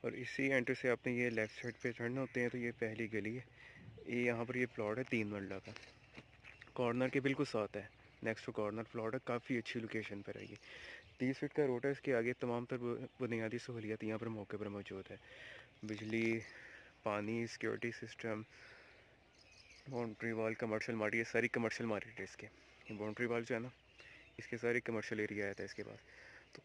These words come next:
काफ़ी अच्छी लोकेशन में प्लॉट है। ये plot आपको कैश पर भी मिल सकते हैं और installment पर भी। Installment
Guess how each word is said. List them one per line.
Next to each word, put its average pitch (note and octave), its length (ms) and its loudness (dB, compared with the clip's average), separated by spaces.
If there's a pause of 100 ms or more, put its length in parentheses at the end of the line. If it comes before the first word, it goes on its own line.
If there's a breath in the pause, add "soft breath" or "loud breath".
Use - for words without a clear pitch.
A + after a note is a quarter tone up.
काफ़ी C#3 380 6
अच्छी C3 240 2
लोकेशन B2+ 320 0
में B2+ 100 0
प्लॉट A#2 300 2
है। C3 60 4
ये B2+ 80 4
plot A#2 300 2
आपको A#2 320 0
कैश G#2+ 320 4
पर B2+ 140 0
भी C3+ 120 2
मिल B2+ 180 -2
सकते - 340 -6
हैं B2 100 -6 (380)
और A#2 220 2
installment G2+ 540 -2
पर G2+ 80 -12
भी। G#2+ 100 -4
Installment A2+ 500 -2